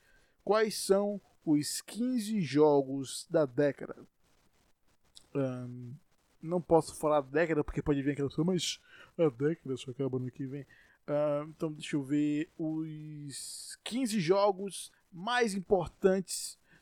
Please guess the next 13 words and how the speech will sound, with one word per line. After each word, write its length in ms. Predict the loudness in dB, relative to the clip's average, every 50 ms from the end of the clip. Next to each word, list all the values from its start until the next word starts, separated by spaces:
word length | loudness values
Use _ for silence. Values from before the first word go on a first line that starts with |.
| _ _ _
dos 140 | -6 -2 -2
últimos 340 | 0 0 2 0 0 2 4
dez 380 | 6 8 8 8 8 8 4
anos. 580 | 0 -2 -4 -8 -12 -12 -12 -12 -12 -14 -18 _ _ _ _ _ _ _
<laughs> 640 | -14 -14 -14 -14 -18 _ _ -20 -20 -20 -20 _
Porra, 180 | -10 -8 -8 -8
ficou 240 | -10 -10 -10 -8 -6
bem 100 | -4 -4
melhor. 300 | -4 -4 -4 -4 -6 -8 -8 _
Passei 320 | -8 -8 -8 -8 -6 -4 -4
um 80 | -4
panaço 600 | 2 8 8 8 10 10 8 8 6 6 4 0
agora. 380 | 0 0 0 -2 -4 -4 -8 -10